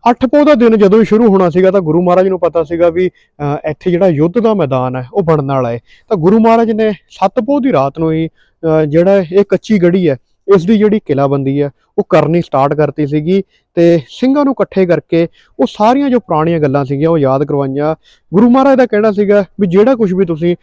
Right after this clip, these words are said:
ਪਟਨਾ ਸਾਹਿਬ ਦੀ ਧਰਤੀ 'ਤੇ ਸਿੱਖਿਆ ਹੈ, ਹਜ਼ੂਰ ਸਾਹਿਬ ਦੀ ਧਰਤੀ 'ਤੇ, ਅਨੰਦਪੁਰ ਸਾਹਿਬ ਦੀ ਧਰਤੀ 'ਤੇ ਜਿਹੜਾ ਕੁਛ ਵੀ ਸਿੱਖਿਆ ਹੈ ਉਸ ਨੂੰ ਦਿਖਾਉਣ ਦਾ ਜਿਹੜਾ ਸਮਾਂ ਹੈ ਉਹ ਆ ਚੁੱਕਿਆ ਹੈ। "ਸਵਾ ਲੱਖ ਸੇ ਏਕ ਲੜਾਊਂ ਤਵੇ ਗੋਬਿੰਦ ਸਿੰਘ ਨਾਮ ਕਹਾਊਂ",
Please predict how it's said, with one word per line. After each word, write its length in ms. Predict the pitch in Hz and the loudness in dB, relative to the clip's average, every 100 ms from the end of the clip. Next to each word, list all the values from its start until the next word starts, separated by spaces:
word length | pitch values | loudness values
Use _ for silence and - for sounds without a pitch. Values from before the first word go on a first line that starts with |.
| _ - | _ -2
ਪਟਨਾ 280 | 185 220 | -2 0
ਸਾਹਿਬ 200 | 202 214 | -2 -2
ਦੀ 100 | 208 | -2
ਧਰਤੀ 320 | 202 202 - 170 | -2 -2 -2 -2
'ਤੇ 100 | 160 | -2
ਸਿੱਖਿਆ 340 | 156 - 147 | -4 -4 -2
ਹੈ, 100 | 147 | -2
ਹਜ਼ੂਰ 320 | 147 151 226 | 0 2 2
ਸਾਹਿਬ 240 | 220 233 214 | 0 -2 -2
ਦੀ 100 | 220 | -2
ਧਰਤੀ 340 | 208 175 160 | -2 -2 -2
'ਤੇ, 140 | 156 | -2
ਅਨੰਦਪੁਰ 440 | 160 170 196 220 208 | 0 -2 -2 -4 -4
ਸਾਹਿਬ 240 | 196 196 | -2 -2
ਦੀ 100 | 202 | -4
ਧਰਤੀ 340 | 196 185 165 165 | -6 -6 -8 -8
'ਤੇ 80 | |
ਜਿਹੜਾ 240 | 160 214 269 | -4 -2 -2
ਕੁਛ 180 | 233 196 | -4 -6
ਵੀ 100 | 190 | -6
ਸਿੱਖਿਆ 340 | 170 - 160 | -8 -8 -6
ਹੈ 100 | 170 - - - | -6 -6 -14 -10
ਉਸ 100 | 220 | -4
ਨੂੰ 160 | 220 226 | 0 0
ਦਿਖਾਉਣ 400 | 160 - 143 160 | -2 -4 -4 0
ਦਾ 100 | 170 | 0
ਜਿਹੜਾ 160 | 160 180 | 0 -2
ਸਮਾਂ 380 | - 127 135 | -4 -6 -4
ਹੈ 100 | 139 139 _ _ | -4 -6 _ _
ਉਹ 100 | 180 | 0
ਆ 140 | 160 156 | 2 0
ਚੁੱਕਿਆ 340 | 147 - 143 | -4 -4 0
ਹੈ। 200 | 151 180 - _ | 0 -2 -4 _
"ਸਵਾ 300 | - 190 208 | -2 2 2
ਲੱਖ 220 | 214 196 - | 2 0 -4
ਸੇ 220 | - 202 | -2 -2
ਏਕ 200 | 170 170 | 0 -2
ਲੜਾਊਂ 360 | 180 165 156 165 - _ | -2 0 0 -2 -8 _
ਤਵੇ 240 | 151 151 170 | -2 0 0
ਗੋਬਿੰਦ 280 | 139 143 151 | 0 -2 -2
ਸਿੰਘ 200 | 226 220 | -4 -2
ਨਾਮ 240 | 160 147 | -2 -4
ਕਹਾਊਂ", 360 | 147 143 147 | -6 -6 -6